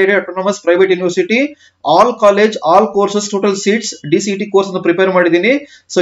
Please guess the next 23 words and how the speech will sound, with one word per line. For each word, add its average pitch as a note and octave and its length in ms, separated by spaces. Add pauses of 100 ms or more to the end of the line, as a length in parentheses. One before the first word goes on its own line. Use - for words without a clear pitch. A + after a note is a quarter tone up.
ಇದು F#3 180
ಬಂದು G#3+ 260 (400)
ನೋಡಿ, E3+ 200
ಕಂಟೆಂಟ್ಸ್ A3 400
ಹೋದ್ರೆ G3 260
ನಿಮ್ಗೆ D#3 220
ಇಲ್ಲಿ D#3+ 160 (380)
ಎಷ್ಟು - 240
ಇಂಜಿನಿಯರಿಂಗ್ A#3 380
ಕಾಲೇಜ್ G#3 200
ಇದೆ, A3+ 100 (340)
ಕಂಪ್ಲೀಟ್ G#3+ 460
ಲಿಸ್ಟ್. - 260 (360)
ಓಕೆ, G3 160 (260)
ಅಂದ್ರೆ F#3+ 180 (560)
ಸ-, E3+ 120 (180)
ಗವರ್ನಮೆಂಟ್ G3+ 340
ಕಾಲೇಜ್, F#3+ 180 (180)
ಏಡೆಡ್ G#3 240
ಕಾಲೇಜ್ F#3 220
ಎಷ್ಟು, F3+ 140 (160)
ಗವರ್ನಮೆಂಟ್ G3 360
ಕಾಲೇಜ್ F#3 180